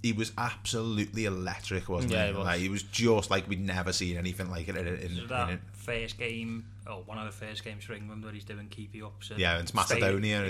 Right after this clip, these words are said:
Speaker 1: isn't it?
Speaker 3: Stadium of Light, and
Speaker 1: Yeah.
Speaker 3: just like, oh, come on.
Speaker 2: Well, his best ever tournament was probably the year after, wasn't it? The Euros, when he was
Speaker 1: Yeah.
Speaker 2: eighteen, was it two thousand and four?
Speaker 1: Yeah, Euro
Speaker 3: Yeah.
Speaker 1: two thousand and four.
Speaker 2: Yeah, and he scored that goal against Croatia. Did he get two that day?
Speaker 1: Yeah, he did. Yeah.
Speaker 2: Yeah, he was just
Speaker 1: There's one where he goes through one on one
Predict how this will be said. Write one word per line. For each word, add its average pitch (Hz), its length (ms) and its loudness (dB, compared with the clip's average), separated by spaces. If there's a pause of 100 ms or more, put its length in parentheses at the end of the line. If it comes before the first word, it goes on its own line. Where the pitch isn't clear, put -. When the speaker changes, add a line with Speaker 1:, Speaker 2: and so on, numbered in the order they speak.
(100)
Speaker 1:
isn't 101 60 0
it? - 20 4
Speaker 3:
Stadium 113 460 -2
of 107 80 -8
Light, 110 280 -6
and 87 80 2
Speaker 1:
Yeah. 85 60 2
Speaker 3:
just 80 120 2
like, 104 140 -2
oh, 85 100 -8 (100)
come - 120 -6 (160)
on. - 60 -10 (220)
Speaker 2:
Well, 143 120 6
his 147 240 0
best 139 380 6
ever 123 120 6
tournament 117 400 4
was 143 120 -2
probably 120 320 6
the 107 160 2
year 104 260 2
after, 101 260 -2
wasn't 110 320 0
it? 101 100 -2
The 110 140 2
Euros, 104 400 0
when 90 120 0
he 82 40 4
was 82 120 2
Speaker 1:
Yeah. 107 60 2
Speaker 2:
eighteen, 107 280 -2
was 107 100 -6
it 104 80 -8
two 107 100 -8
thousand 107 260 0
and 104 80 -8
four? 110 420 0
Speaker 1:
Yeah, 82 140 4
Euro 80 220 2
Speaker 3:
Yeah. 78 60 -2
Speaker 1:
two - 60 -8
thousand 82 240 -4
and - 80 -2
four. - 80 0
Speaker 2:
Yeah, - 60 0
and - 80 -4
he 98 40 -4
scored 104 280 -4
that 104 120 -6
goal 107 220 -8
against 107 220 -10
Croatia. 101 440 -6 (240)
Did 135 100 -4
he 143 40 -2
get 151 100 -6
two 214 220 -4
that 226 180 -6
day? 233 180 -8 (140)
Speaker 1:
Yeah, 92 200 4
he 98 60 -2
did. 98 180 -2 (200)
Yeah. 90 180 -2
Speaker 2:
Yeah, - 80 -8
he - 60 -16
was - 100 -18
just - 280 -16
Speaker 1:
There's 110 160 2
one 117 200 8
where 139 100 8
he 143 60 6
goes 110 300 4
through 101 260 4
one 117 140 6
on 104 120 4
one 98 260 2